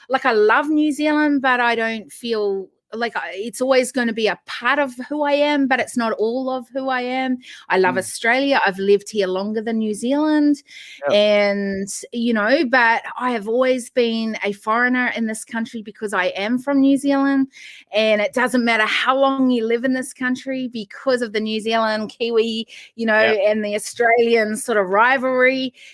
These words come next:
Speaker 1: there's always that fact. So I, I often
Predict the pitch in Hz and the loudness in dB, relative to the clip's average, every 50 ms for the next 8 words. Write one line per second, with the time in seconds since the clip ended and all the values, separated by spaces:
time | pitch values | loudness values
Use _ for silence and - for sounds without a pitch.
0 | _ _ 190 190 185 208 214 208 208 196 226 226 233 233 226 226 220 202 - 226 | _ _ _ -2 2 4 4 4 4 0 -2 0 0 0 0 0 -2 -2 -4 -4
1 | 208 - - - - 254 254 247 - - - 294 285 302 302 302 277 - - - | -4 -4 -6 -8 -6 -4 -4 -4 -4 -6 -8 -6 -4 -4 -4 -4 -6 -8 -10 -6
2 | 302 330 320 269 277 339 403 440 - - 508 | -2 0 0 0 0 -2 -4 -4 -6 -10 -12